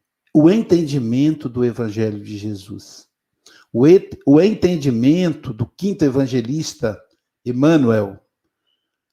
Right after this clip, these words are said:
o entendimento das mãos abençoadas do nosso querido Franciscano de Xavier. Dando sequência, então, às apresentações,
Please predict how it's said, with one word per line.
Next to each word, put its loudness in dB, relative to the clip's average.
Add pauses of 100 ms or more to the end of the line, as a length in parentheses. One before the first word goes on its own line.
o -4
entendimento -2
das -4
mãos -6 (440)
abençoadas -6
do -16
nosso -8
querido -8
Franciscano -12
de -18
Xavier. -10 (680)
Dando 0
sequência, 2
então, 2
às 2
apresentações, -4